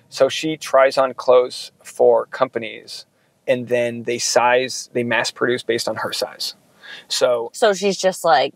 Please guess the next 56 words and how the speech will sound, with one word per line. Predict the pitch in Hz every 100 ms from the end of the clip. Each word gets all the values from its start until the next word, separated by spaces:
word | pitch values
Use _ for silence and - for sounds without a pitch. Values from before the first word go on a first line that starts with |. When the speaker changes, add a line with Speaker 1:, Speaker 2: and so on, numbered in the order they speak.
| -
Speaker 1:
if | 131
you | 185
make | 180 175
Speaker 2:
so | - 208 180
gorgeous. | 156 139 143 175 - - _ _ _ _ -
Speaker 1:
Yeah, | 208
she's | 214 220
pretty. | 214 208 127 _ _ _
Yeah, | 170 165
she's | - 139
gorgeous. | 175 147 123 - - _ -
Um, | 135 131 127 127 - _ _
she, | - 120 -
her | 147
and | 147
I | 143
are, | 135 120
like, | 113 104 _ _
she's, | - 139 139 131
she's | - 143
meant | 123 135
for | -
me. | 123 120 107 113
I'm | 127
meant | 120
for | -
her. | 113 120 117 _ -
Speaker 2:
Oh, | 233 233
Speaker 1:
It's | 233 247
Speaker 2:
that's | 262
Speaker 1:
a, |
Speaker 2:
amazing. | 254 254 262 202
Speaker 1:
yeah, | 165 151 135 120 185
and, | 277 277
Speaker 2:
See, | 320
I | 254 294
Speaker 1:
um, |
Speaker 2:
want | 269 285 226
that. | 147 120 - _ _
Speaker 1:
Yeah. | 143 214 214 123 _ _ _ -
And | 180
I | 165
think, | - 220 208 -
and, | 160
and | 156 151
again, | 151 170
my | 131 147
twenties | - 143 147 151 151
were | 143 139
me | 139
running | 127 127 127
around | 127 131
New | 135
York | 131 110 117 123 -
and, | 120
like, | 120 127 -